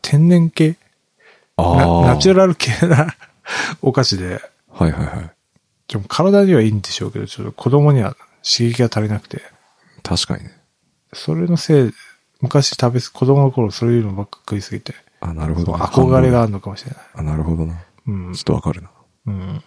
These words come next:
Speaker 2: 俺がだから今ゲームやりまくってるのと一緒ってことでしょ。
Speaker 1: <laughs>
Speaker 2: 雰囲気的に。
Speaker 1: そうね、子供の頃は。
Speaker 2: やってないから。
Speaker 1: うん。そんな感じかもしれないです。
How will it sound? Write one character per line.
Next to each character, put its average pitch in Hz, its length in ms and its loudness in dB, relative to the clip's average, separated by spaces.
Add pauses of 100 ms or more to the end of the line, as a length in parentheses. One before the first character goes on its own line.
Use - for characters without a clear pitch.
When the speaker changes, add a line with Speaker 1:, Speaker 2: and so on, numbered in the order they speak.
(140)
Speaker 2:
俺 92 180 2
が 95 100 2
だ 98 100 0
か 92 100 0
ら 71 80 -2
今 76 160 -4
ゲ 87 160 2
ー - 20 -2
ム 76 80 -4
や 73 100 -2
り 73 80 -6
ま 78 120 -2
く - 80 -12
っ - 20 -10
て - 120 -2
る 69 80 -2
の 67 60 -12
と - 120 -6
一 - 80 -4
緒 - 100 -2
っ - 40 -8
て - 60 -8
こ - 80 -4
と - 80 -4
で - 40 -4
し - 80 -10
ょ。 - 20 -20
Speaker 1:
<laughs> - 80 -6 (1040)
Speaker 2:
雰 - 80 2
囲 82 60 4
気 - 0 -
的 - 0 -
に。 - 0 -
Speaker 1:
そ 123 80 4
う - 80 -2
ね、 95 80 -2
子 - 160 -2
供 117 160 4
の 117 400 -2
頃 107 260 0
は。 - 340 -2 (120)
Speaker 2:
や 80 120 0
っ - 40 -4
て 85 100 0
な 78 100 -2
い 76 40 -2
か - 140 -10
ら。 71 180 -18
Speaker 1:
う 120 60 0
ん。 98 360 -6 (800)
そ - 140 -10
ん 117 80 -4
な 113 80 -2
感 107 180 -6
じ 104 80 -6
か 101 120 -16
も 101 60 -12
し - 140 -12
れ - 60 -18
な - 100 -20
い - 40 -20
で - 80 -20
す。 - 140 -20